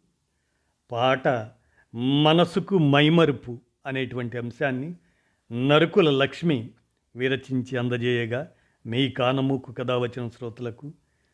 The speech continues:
మీ కానమోకు స్వరంలో ఇప్పుడు వినిపిస్తాను, వినండి. పాట మనసుకు మైమరపు. ఇక వినండి. పాట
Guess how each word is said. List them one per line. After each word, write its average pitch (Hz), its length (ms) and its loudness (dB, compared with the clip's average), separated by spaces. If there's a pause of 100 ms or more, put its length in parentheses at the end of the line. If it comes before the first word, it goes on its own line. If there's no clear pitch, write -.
(140)
మీ 135 240 4
కానమోకు 131 540 -2
స్వరంలో 120 580 -10 (420)
ఇప్పుడు 147 340 -2
వినిపిస్తాను, 117 760 -6
వినండి. 113 360 -8 (460)
పాట 143 480 6 (580)
మనసుకు 156 800 0
మైమరపు. 139 880 4 (300)
ఇక 123 160 -12
వినండి. 113 460 -10 (2250)
పాట 160 420 6